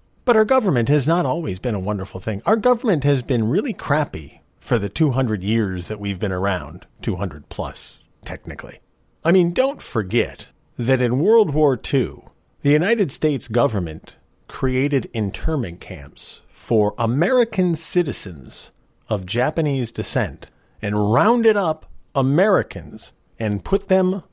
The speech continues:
behind bars and in cages and behind fences and segregated them from the rest of society. And they were able to do that because it was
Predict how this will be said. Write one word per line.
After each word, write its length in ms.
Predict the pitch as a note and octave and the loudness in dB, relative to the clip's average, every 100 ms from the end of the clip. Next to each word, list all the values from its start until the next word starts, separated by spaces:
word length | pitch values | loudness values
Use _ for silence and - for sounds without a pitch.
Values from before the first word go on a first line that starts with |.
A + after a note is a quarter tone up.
| _ | _
behind 420 | G2 A#2+ B2 B2 | -4 0 2 4
bars 560 | G#2+ F2+ D#2+ - - - _ _ | 2 0 -6 -14 -20 -20 _ _
and 180 | F2 F#2 | -10 -2
in 240 | B2+ C3 | 0 0
cages 640 | G#2+ A2 F2+ - F#2 - - _ | 0 -2 -4 -8 -18 -20 -20 _
and 140 | - F#2 | -12 -10
behind 460 | F2 - C3 C3+ | -8 -4 -2 -2
fences 560 | - A2 G2+ - D#2+ - _ _ _ | 0 0 0 -8 -16 -20 _ _ _
and 220 | B2+ A#2+ | 0 2
segregated 800 | - G3 A3+ A3+ F3 C#3+ B2+ G2 | 4 4 4 4 4 2 0 0
them 340 | G#2 G2+ G2 - _ | 0 2 -2 -6 _
from 240 | - A2 | 0 2
the 80 | G2 | 4
rest 280 | G#2 G2 G#2+ | 2 0 -6
of 120 | E2 | -6
society. 800 | - - F2+ D#2+ C#2 C2 - _ _ _ - | -6 -6 -6 -8 -10 -14 -20 _ _ _ -2
And 80 | |
they 80 | A2+ | 2
were 220 | A2+ A2 - | 4 2 2
able 280 | E3 G3+ | 2 4
to 120 | F#3+ E3 | 2 -2
do 280 | E3 A3+ G#3 | 0 0 0
that 460 | G2 D#2 E2+ - - | -4 -6 -10 -14 -6
because 260 | A#2 B2 A#2+ | 0 2 2
it 60 | |
was 240 | A2+ A2+ | 0 -2